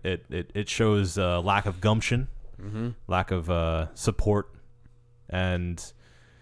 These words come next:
Speaker 1: uh, at the same time, I understand because they're not gonna put ethics before money 'cause they're a business. Um, but yeah, you know, in my heart of hearts, like, I, I wish they would.
Speaker 2: Yeah.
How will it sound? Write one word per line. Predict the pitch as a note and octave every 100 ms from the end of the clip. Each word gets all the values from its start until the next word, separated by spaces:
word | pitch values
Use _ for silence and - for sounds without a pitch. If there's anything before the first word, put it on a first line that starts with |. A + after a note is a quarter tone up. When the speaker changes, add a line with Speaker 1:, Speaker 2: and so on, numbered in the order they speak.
| - - - -
Speaker 1:
uh, | - - - A#2 - - - - -
at | D3
the |
same | E3 F#3+ G3
time, | F#3 F#3
I | C#3+
understand | C#3 C3 - G#2 G#2 A#2+ A#2
because | G#2 G#2 F#2 E2+
they're | A2
not | A2 B2
gonna | - A2+
put | - A2+ G2 - - - - - - - - - - - - - - - -
ethics | A2+ - A2+ - -
before | G#2+ - G2
money | F#2 E2 G2+ D#3 - - - - -
'cause | G2+
they're | F#2+ F2
a |
business. | D#2 F2+ F#2 C3 D#3 - - - - - - - - - - - - - -
Um, | F2 F2 E2+ D#2+ D#2+ - - - -
but | F#2+ G2 F2+ E2+ - - -
yeah, | - G3+ F#2 D#2+ -
you |
know, | E3 D3+
in |
my | C#3+
heart | C3+ C#3
of |
hearts, | A2 A2+ G#2
like, | F#2 -
I, | G#2+ A2
I | F2
wish | B2 C3+ -
they | C#3+
would. | D3 D#3 D#2 D#2
Speaker 2:
Yeah. | - G2+